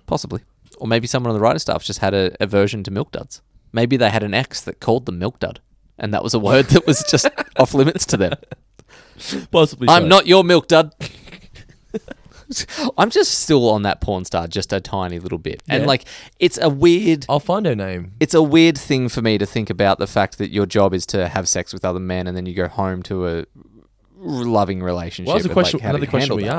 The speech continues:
Speaker 2: asked. We said, "Do you, when you go home, do you still want to have sex with your partner?"
Speaker 1: Hmm.
Speaker 2: Like, is it, and, it's, and she goes, "Well, it's, I can, I've found a way to completely separate them."
Speaker 1: Yeah, like, you've got an emotional sex and then a physical sex.
Speaker 2: The way she said it, she goes,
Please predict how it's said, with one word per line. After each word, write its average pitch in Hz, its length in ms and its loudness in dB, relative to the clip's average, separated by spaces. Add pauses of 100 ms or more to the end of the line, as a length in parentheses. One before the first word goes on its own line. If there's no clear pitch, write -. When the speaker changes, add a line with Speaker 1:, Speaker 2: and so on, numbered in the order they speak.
(100)
Speaker 2:
asked. - 160 -16
We 113 100 -6
said, 117 340 -6 (140)
"Do 123 100 -4
you, 120 440 0 (100)
when 123 120 -8
you 107 220 -8
go 95 200 -6
home, 107 560 -6 (340)
do 135 100 -8
you 135 100 -4
still 107 320 -6
want 120 420 -10
to 104 180 -8
have 92 200 -14
sex - 260 -14
with 92 80 -16
your - 80 -16
partner?" 120 220 -6
Speaker 1:
Hmm. 90 60 -8
Speaker 2:
Like, 101 100 -8
is 104 160 -8
it, 110 100 -12 (120)
and, 110 120 -10
it's, 107 100 -14 (120)
and 117 100 -12
she 117 100 -12
goes, 107 260 -10
"Well, 113 120 -10
it's, - 220 -20
I 101 80 -8
can, - 220 -16 (260)
I've 101 180 -10
found 120 240 -6
a 98 40 -4
way 101 100 -2
to - 100 -14
completely - 300 -12
separate 95 500 -10
them." - 220 -20
Speaker 1:
Yeah, 185 280 2
like, 101 200 -4
you've 113 160 -4
got 110 260 2
an 104 80 -4
emotional 104 460 -2
sex - 300 -8
and 90 100 -8
then 82 100 -8
a - 40 -18
physical 117 360 -4
sex. - 280 -8
Speaker 2:
The 139 60 -6
way 185 100 2
she 185 160 -2
said 131 140 -2
it, 117 40 -6
she - 100 -6
goes, 127 260 0